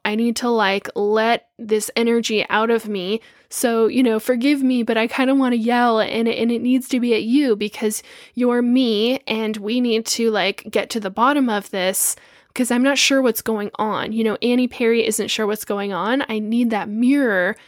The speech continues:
that I receive from my spirit guides." So,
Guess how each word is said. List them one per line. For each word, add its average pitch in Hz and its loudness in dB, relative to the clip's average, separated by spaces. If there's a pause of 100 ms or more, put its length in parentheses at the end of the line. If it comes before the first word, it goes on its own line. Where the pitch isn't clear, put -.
(220)
that 240 0
I 220 0
receive 226 0
from 214 -6
my 170 -4
spirit 226 -2
guides." 135 -4 (560)
So, 233 2